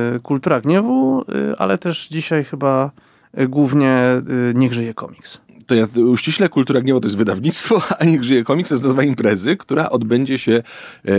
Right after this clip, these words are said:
Speaker 2: jutro, w sensie dwudziestego drugiego listopada w muzeum.
Speaker 1: Y, w Państwowym Muzeum Etnograficznym w Warszawie, ulica Kredytowa.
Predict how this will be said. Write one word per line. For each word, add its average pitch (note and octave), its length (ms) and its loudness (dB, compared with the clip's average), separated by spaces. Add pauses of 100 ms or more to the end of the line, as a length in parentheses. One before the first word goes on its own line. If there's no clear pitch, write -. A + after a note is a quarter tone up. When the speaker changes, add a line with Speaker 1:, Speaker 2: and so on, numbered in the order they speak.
(120)
Speaker 2:
jutro, B2 500 2
w G#3+ 60 -8
sensie A#2+ 280 0
dwudziestego G#2 500 0
drugiego G2 360 0
listopada G2 680 0
w A2+ 160 -2 (120)
muzeum. A2+ 600 2 (560)
Speaker 1:
Y, C3 100 0
w - 60 -12
Państwowym F#3+ 360 2
Muzeum D#3 300 2
Etnograficznym B2+ 640 0
w G#2 40 -10
Warszawie, D#3 480 0
ulica A#2+ 280 -2
Kredytowa. D3 680 0